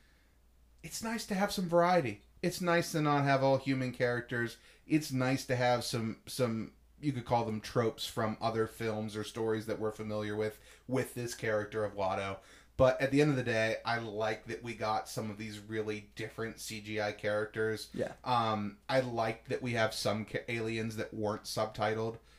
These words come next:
Speaker 1: You know, in the original
Speaker 2: Right.
Speaker 1: trilogy, a lot more of our aliens were subtitled. Even when we get to Return of the Jedi, Nien Nunb is still a subtitled alien. I don't think today that would be the case. And
Speaker 2: Correct.
Speaker 1: with Watto,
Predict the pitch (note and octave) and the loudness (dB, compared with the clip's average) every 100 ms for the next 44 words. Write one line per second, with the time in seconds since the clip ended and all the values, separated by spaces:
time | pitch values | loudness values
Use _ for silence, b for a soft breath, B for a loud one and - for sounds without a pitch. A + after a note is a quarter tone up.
0 | - - A#2 G#2+ A2 A2+ A#2 A2+ G#2+ G#2 | -10 -4 0 0 0 -2 -2 -2 -4 4
1 | C#3+ D3 C#3+ C3+ B2 A#2+ A#2 A#2 A#2+ A2+ | 6 6 4 2 2 2 2 0 -2 -2
2 | A2 G#2+ G#2+ G#2 G#2 G#2 G2+ G2+ - G#2+ | 4 4 4 0 -2 -6 -6 -4 -4 -4
3 | - G#2 G#2 A2+ A2+ A2+ A2 G#2+ G#2+ A2+ | -4 -4 -4 -2 -2 0 -2 -4 -4 -4
4 | A2 - A2+ A2 G#2+ C3+ C3 G2 G2 b | -6 -6 -4 -4 0 2 2 0 -2 b
5 | b b A2+ B2 B2 A#2 G#2+ G#2 F#2+ - | b b -2 0 0 -2 -4 -4 -8 -8
6 | - A#2+ G#2 - G#2+ G#2+ G2+ G2+ G2+ G2 | -4 -2 -2 -2 -2 -2 -6 -2 -4 -6
7 | G2 F#2+ B2 B2 A2 - G#2+ - - A2 | -12 -6 0 0 -2 -6 -8 -10 -8 -2
8 | G#2 G2+ G2 F#2 F#2+ G#2 G#2 - G#2+ G2+ | -2 -2 -6 -8 -10 -12 -14 -6 -6 -6
9 | - - b b b - - C3 A#2+ A#2 | -12 -14 b b b -10 -4 -2 -2 -4
10 | A2+ - C3+ A#2 C3 C#3+ C#3 - A2+ G#2+ | -6 2 2 4 4 4 4 -2 0 2
11 | A2 G#2+ G#2 G#2 | 2 0 -2 -4